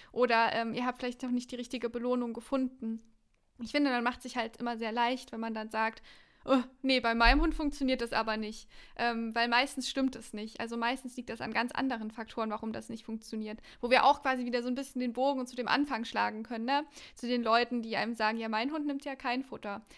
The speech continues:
Vielleicht würde dein Hund ja die Belohnung annehmen, wenn du zwanzig Meter weiter weg von mir stehen würdest, zum Beispiel. Also bitte bedenkt bei sowas, dass in so einer Situation ganz, ganz viele verschiedene Faktoren reinspielen.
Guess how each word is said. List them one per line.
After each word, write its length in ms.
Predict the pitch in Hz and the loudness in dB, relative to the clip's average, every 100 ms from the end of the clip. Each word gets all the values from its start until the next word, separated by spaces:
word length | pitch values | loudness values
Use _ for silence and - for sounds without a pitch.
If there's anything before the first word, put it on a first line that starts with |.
| - - | -16 -6
Vielleicht 300 | - 247 254 | -2 0 -2
würde 160 | 269 269 | -6 -2
dein 240 | 254 254 | -4 0
Hund 200 | 285 277 | -2 0
ja 340 | 262 226 233 - - | 2 2 0 -4 -8
die 80 | 254 | -4
Belohnung 460 | 254 254 254 247 | 0 0 0 0
annehmen, 420 | - 233 247 269 247 | 0 0 0 -2 -2
wenn 160 | 240 | -4
du 260 | 247 254 262 - | -2 -4 -6 -4
zwanzig 400 | 254 233 254 - | -2 -2 -4 -6
Meter 240 | 247 240 | -4 -2
weiter 240 | 233 247 | -4 -4
weg 160 | 269 330 | -4 -4
von 160 | 269 226 | -4 -6
mir 100 | 220 | -6
stehen 300 | - 220 220 | -6 -6 -6
würdest, 340 | 202 202 - | -6 -8 -12
zum 120 | - 220 | -12 -6
Beispiel. 480 | 202 208 - 208 220 - - - - | -6 -8 -10 -10 -10 -16 -20 -20 -6
Also 420 | - 233 226 233 226 - - | -4 -2 -4 -4 -8 -20 -4
bitte 260 | 269 269 262 | -2 0 -2
bedenkt 480 | 240 240 277 302 | 0 2 2 0
bei 160 | - 233 | 0 0
sowas, 500 | 240 262 277 294 - - - - | 0 0 2 0 -6 -18 -18 -2
dass 400 | 240 254 - - _ - | 0 0 -6 -10 _ -4
in 160 | 247 | -2
so 80 | 240 | -2
einer 120 | 240 | -4
Situation 680 | 226 220 214 - 285 262 226 | -6 -8 -8 -2 2 2 2
ganz, 280 | 226 262 269 | 0 0 0
ganz 200 | 262 247 | -6 -6
viele 240 | - 254 | -4 -4
verschiedene 400 | 247 233 254 240 | -4 -6 -8 -8
Faktoren 520 | 240 247 - 285 262 226 | -8 -10 -6 2 2 2
reinspielen. 760 | 202 214 - 214 208 208 220 | -4 -6 -8 -8 -8 -8 -12